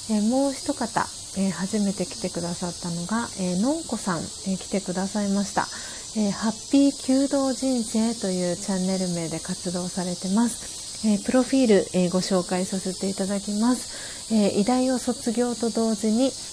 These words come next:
えー、双極性障害、かっこ躁うつ病になったアラフォー女の雑談チャンネルです。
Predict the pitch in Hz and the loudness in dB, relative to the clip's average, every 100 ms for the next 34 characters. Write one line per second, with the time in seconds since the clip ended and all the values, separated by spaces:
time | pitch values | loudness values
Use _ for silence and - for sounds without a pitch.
0 | - - 196 190 - 233 220 240 - - | -10 0 2 2 0 -2 0 -2 -2 -6
1 | - 220 208 226 208 196 170 - - 208 | 0 0 0 0 -2 0 -2 -4 -4 -4
2 | - 180 - 220 240 - 240 233 233 226 | -2 -2 0 0 0 -2 -2 0 0 0
3 | 226 233 - 208 214 - - - 220 214 | 0 -2 -4 -4 -4 -6 -10 -6 0 0
4 | 233 220 233 233 233 226 208 196 220 262 | 0 0 0 0 0 2 2 2 2 0
5 | - - 175 214 214 254 247 262 254 233 | -2 -2 -2 -2 -2 0 -2 -2 -2 0
6 | 202 185 170 175 - | 0 0 2 2 2